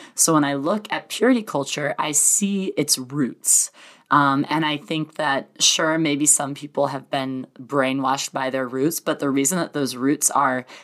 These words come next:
tantalizing and are tempting to other white men,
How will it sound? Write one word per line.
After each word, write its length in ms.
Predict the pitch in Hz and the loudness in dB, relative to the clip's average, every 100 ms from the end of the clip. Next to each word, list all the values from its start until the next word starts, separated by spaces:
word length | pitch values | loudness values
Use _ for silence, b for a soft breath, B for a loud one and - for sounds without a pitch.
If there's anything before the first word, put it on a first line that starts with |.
| _ - | _ -6
tantalizing 920 | - 139 156 170 165 175 196 208 220 | -2 -2 0 2 2 0 2 2 0
and 200 | - 143 | -2 -4
are 120 | 131 | -6
tempting 720 | 131 - 143 - 190 196 233 B B B - | -8 -8 -6 -2 0 0 -2 B B B -2
to 520 | - 170 147 147 151 B B - | 4 6 6 4 -2 B B 0
other 300 | 147 143 143 | 2 2 0
white 340 | 135 135 143 | 0 -2 -2
men, 580 | 139 135 123 135 190 247 | -2 -2 -2 0 0 0